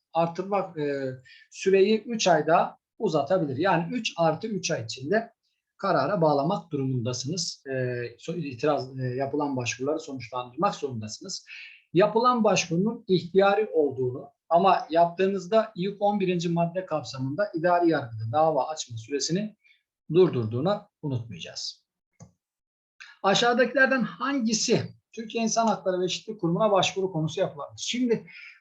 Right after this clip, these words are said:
başvuru konusunda, e, istisnai durumlar var. E, açıkça, e, eşitlik kuru-, e, ka-, İnsan Hakları ve Eşitlik Kurumu kanununda düzenlenen. Birincisi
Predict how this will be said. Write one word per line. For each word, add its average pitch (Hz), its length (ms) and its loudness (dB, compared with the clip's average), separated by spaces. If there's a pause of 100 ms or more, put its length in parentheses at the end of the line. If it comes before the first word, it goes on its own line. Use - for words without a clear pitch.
başvuru 254 640 0
konusunda, 208 1500 2 (100)
e, 160 360 2
istisnai 220 720 0
durumlar 185 380 2
var. - 460 -12 (520)
E, 143 500 4 (120)
açıkça, 160 760 0 (100)
e, 139 60 -6 (360)
eşitlik - 520 -4
kuru-, 143 380 -2
e, 127 160 -2
ka-, 147 380 -2
İnsan 156 220 -2
Hakları 151 280 2
ve 147 60 6
Eşitlik 143 460 -2
Kurumu 139 240 -4
kanununda 135 460 0
düzenlenen. 127 600 -6
Birincisi 240 600 0